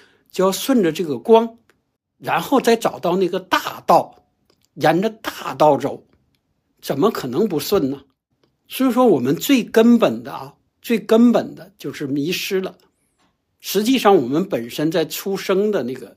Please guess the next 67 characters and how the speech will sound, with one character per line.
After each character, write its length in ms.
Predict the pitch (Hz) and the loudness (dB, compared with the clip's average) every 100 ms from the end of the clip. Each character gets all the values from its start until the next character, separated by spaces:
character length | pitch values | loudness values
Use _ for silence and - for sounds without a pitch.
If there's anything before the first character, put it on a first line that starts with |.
| _ | _
最 180 | - 202 | -6 -6
开 240 | - 202 | -4 -6
始 200 | 202 - | -6 -10
的 100 | - | -12
时 160 | 127 135 | -16 -14
候 80 | 123 | -16
啊， 140 | - - - _ _ _ | -16 -20 -20 _ _ _
我 100 | - | -6
们 160 | 135 175 _ | -4 -6 _
都 160 | 262 277 | 0 2
是 100 | - | 2
好 240 | - 110 | 0 0
的， 260 | 156 - _ _ _ | -2 -4 _ _ _
都 140 | - 202 | -2 2
是 120 | 220 | 2
完 200 | 165 120 | 0 0
美 180 | 165 117 | 0 -2
的。 160 | 123 131 _ _ _ _ _ _ _ _ _ _ _ _ _ - - | -8 -18 _ _ _ _ _ _ _ _ _ _ _ _ _ -18 0
但 160 | 196 | 2
是 120 | 202 214 | 2 0
随 240 | - 143 | 0 0
着 100 | 185 | 2
我 100 | 165 | 0
们 140 | 123 | 0
的 80 | 156 | -4
成 260 | 156 143 156 | -4 -4 -4
长， 240 | 160 - _ _ | -4 -10 _ _
随 260 | - - 139 | -18 -6 -4
着 140 | 170 | -2
我 100 | 165 | -4
们 160 | 123 127 | -6 -6
的 240 | 147 147 - _ _ _ _ _ _ | -4 -6 -10 _ _ _ _ _ _
被 160 | 240 | -2
教 300 | 165 175 131 | 0 0 -2
育、 180 | 131 208 _ _ _ | -4 -12 _ _ _
被 180 | 196 143 | 0 2
灌 220 | 165 143 | 0 0
输， 260 | - 156 160 - - _ | -4 -10 -10 -20 -20 _
随 240 | - 147 | -4 -2
着 100 | 175 | 0
我 60 | 180 | 0
们 160 | 127 | -2
父 260 | 143 - 226 | -6 -2 0
母 120 | 120 | 0
对 160 | 107 151 | -2 -2
你 40 | |
的 80 | 117 | -2
教 240 | 110 139 | -4 -6
育、 140 | 123 131 | -6 -10
学 220 | - 151 | -8 -6
校 180 | 175 180 | -2 -2
老 100 | 113 | -2
师 160 | - | -6
对 140 | 156 180 | -4 -4
你 60 | |
的 60 | 123 | -4
教 180 | 156 131 | -6 -6
育， 80 | 135 | -8
随 240 | - 165 | -6 -2
着 80 | 202 | 0
现 160 | 196 190 | 0 -2
在 80 | |
平 320 | 180 - 165 208 | -2 -2 -2 -2
台 220 | - 139 | -6 -8
对 180 | 208 175 | -4 -4
你 80 | 127 | -4
的 200 | 143 | -10